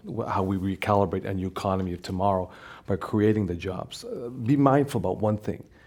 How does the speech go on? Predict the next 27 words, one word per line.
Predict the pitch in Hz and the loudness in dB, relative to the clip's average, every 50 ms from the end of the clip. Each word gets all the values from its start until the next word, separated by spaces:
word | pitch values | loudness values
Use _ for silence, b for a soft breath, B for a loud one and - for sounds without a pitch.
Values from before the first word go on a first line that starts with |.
| b b b | b b b
With | b 117 143 160 - - | b 4 4 4 4 4
our | 135 135 | 2 2
policies, | 131 135 - - 131 139 151 156 160 156 - 185 180 190 190 - - - b b b b b b b b | 2 2 -2 0 2 4 4 4 2 2 0 -2 -2 -2 -4 -8 -12 -16 b b b b b b b b
we | 139 143 | 6 6
are | 147 143 - - - | 6 6 4 2 2
actually | 135 147 160 156 - - - 147 135 123 123 117 110 | 4 4 4 2 0 -2 0 2 4 4 4 4 2
recalibrating | 110 113 117 127 127 - - - 120 123 127 113 95 104 98 90 95 92 95 - | 0 0 0 0 0 0 0 2 4 4 4 4 4 2 0 0 0 -2 -4 -4
a | - 107 | -4 -2
new | 104 104 107 113 | 0 2 2 2
economy | 110 110 - 113 110 107 110 107 98 | 0 0 0 0 2 2 2 2 0
of | 92 - | -2 -4
tomorrow. | - 98 95 101 104 104 90 87 - - | -4 -2 0 2 2 2 2 0 -4 -6
Again, | 107 98 - 123 117 101 - B B B B B B B B B B B | -6 0 2 2 2 2 0 B B B B B B B B B B B
let | - 117 | 2 4
me | 131 147 | 6 6
underscore | 139 135 131 123 - - - 104 90 85 | 6 6 4 2 0 -2 -2 -2 -2 0
and | 90 95 | 0 2
emphasize, | 104 107 - 110 - - - - - - - b b b b b b | 0 0 0 -2 -4 -4 -4 -6 -6 -8 -14 b b b b b b
we're | 117 123 | 4 6
not | 151 175 185 | 6 8 8
allowing | 180 160 147 147 151 139 | 8 8 8 6 6 4
the | 120 | 4
market | 110 110 107 110 113 110 - 107 | 4 4 4 2 2 0 -2 -6
forces, | - - - 110 107 104 101 - 107 - - - - - | -4 -2 0 2 2 2 0 -4 -8 -10 -12 -12 -6 -2
either | - 104 95 92 | 0 0 2 0
in | 90 92 | -2 -2
China, | - - 117 110 110 110 110 110 107 110 | -2 0 2 4 4 4 4 4 2 0